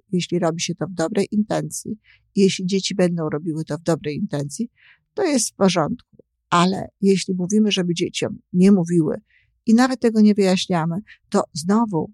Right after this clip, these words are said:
uczymy mówienia nieprawdy. Uczymy rzeczy zupełnie innych. A zatem uważajmy na to,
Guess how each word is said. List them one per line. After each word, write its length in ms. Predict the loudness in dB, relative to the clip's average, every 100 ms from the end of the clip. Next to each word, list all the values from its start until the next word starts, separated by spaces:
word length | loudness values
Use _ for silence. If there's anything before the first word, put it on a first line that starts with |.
| _ -8
uczymy 580 | -6 -2 -2 -2 -6 -10 _ _ _
mówienia 520 | -4 0 0 0 -4 -10 _ -8
nieprawdy. 500 | -8 -4 -4 -4 -12 -20 _ _ _
Uczymy 480 | -6 0 2 0 -2 -8
rzeczy 360 | -4 -4 -6 -14 -8
zupełnie 460 | -6 -6 -8 -10 -10
innych. 380 | -8 -8 -12 _ _ -20 -20 _ -4
A 100 | 0
zatem 500 | 0 2 2 2 -2 _ _ _ _ _ _ -4
uważajmy 560 | 2 2 2 0 0
na 140 | -2 -8
to, 80 | -14